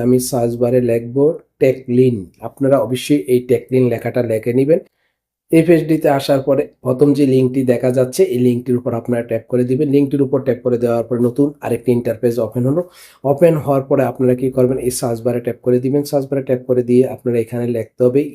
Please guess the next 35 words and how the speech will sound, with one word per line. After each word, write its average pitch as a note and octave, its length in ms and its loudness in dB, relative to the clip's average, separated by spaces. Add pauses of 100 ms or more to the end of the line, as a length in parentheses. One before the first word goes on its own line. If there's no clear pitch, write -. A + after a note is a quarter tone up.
(120)
ইআরআর, B2 680 -4 (140)
এই D3 120 -8 (180)
ইআর B2 260 4 (120)
লিখে A2+ 320 -2
আপনি B2 240 -6 (140)
এন্টারে A#2+ 360 -2
ট্যাপ G#2 180 -14
করে G#2 180 -8
দিবেন। G2+ 240 -10 (480)
এন্টারে C#3+ 300 4
ট্যাপ C#3+ 220 -2
করে C3+ 160 0
দেওয়ার B2 240 0
পর B2+ 100 0 (100)
নতুন B2+ 200 0 (140)
আরেকটি B2 320 -2
ইন্টারফেস A#2 440 -4
ওপেন A#2 260 -6
হবে। B2+ 220 0
দেখেন B2+ 240 2
এই B2+ 200 4
ইন্টারফেসটি A#2 480 -4
ওপেন A2+ 260 -2
হলো। D3+ 140 -4 (100)
ওপেন C3 200 -4
হওয়ার B2+ 260 0
পরে B2 160 0
দেখেন A#2+ 260 -4
এখানে A#2+ 300 0
কিন্তু B2+ 320 -2 (440)
এই C#3+ 140 4 (120)
একটা, B2+ 260 -6 (160)
এই B2+ 140 4
একটা, B2 320 -6
এই C3 140 -6